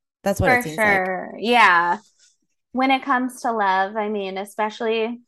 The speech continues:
Speaker 2: for men and especially Regency romance novels,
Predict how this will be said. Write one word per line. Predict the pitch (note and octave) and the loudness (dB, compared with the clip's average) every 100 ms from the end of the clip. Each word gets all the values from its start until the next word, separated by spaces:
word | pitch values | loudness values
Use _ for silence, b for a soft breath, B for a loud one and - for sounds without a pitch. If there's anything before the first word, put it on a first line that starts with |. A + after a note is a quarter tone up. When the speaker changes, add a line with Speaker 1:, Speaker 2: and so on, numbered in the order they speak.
| _ _ _ - | _ _ _ -4
Speaker 2:
for | A#3+ | -2
men | A#3 G#3+ G3 G3+ | -2 -2 -2 -4
and | A3 G#3+ G3+ G#3 G#3+ _ _ _ - | -6 -6 -6 -8 -12 _ _ _ -2
especially | A3 - A3+ G#3 A3 G#3 G3 F3+ G#3 - _ | -2 2 2 4 2 2 2 -2 -6 -12 _
Regency | B3 A#3 G#3 G#3+ A#3 | -8 -4 -4 -4 -6
romance | G#3 F#3 F#3 F#3+ - | -6 -8 -8 -12 -6
novels, | G3 F#3 G3 B3+ | -4 0 0 -2